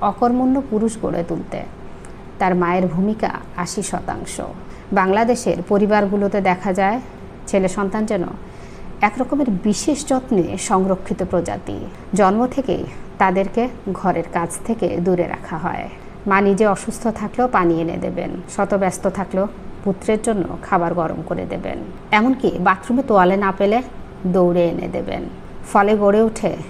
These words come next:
এমন এক প্রজন্ম যারা নিজের শর্টস কোথায় রাখা তাও জানে না। রান্না করা, ঘর মোছা, কাপড় ধোয়া, বাসন মাজার মতো বেসিক জ্ঞান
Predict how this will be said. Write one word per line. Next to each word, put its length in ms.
এমন 220
এক 140
প্রজন্ম 420
যারা 280
নিজের 300
শর্টস 340
কোথায় 340
রাখা 220
তাও 180
জানে 300
না। 80
রান্না 340
করা, 160
ঘর 200
মোছা, 300
কাপড় 360
ধোয়া, 200
বাসন 320
মাজার 340
মতো 160
বেসিক 360
জ্ঞান 180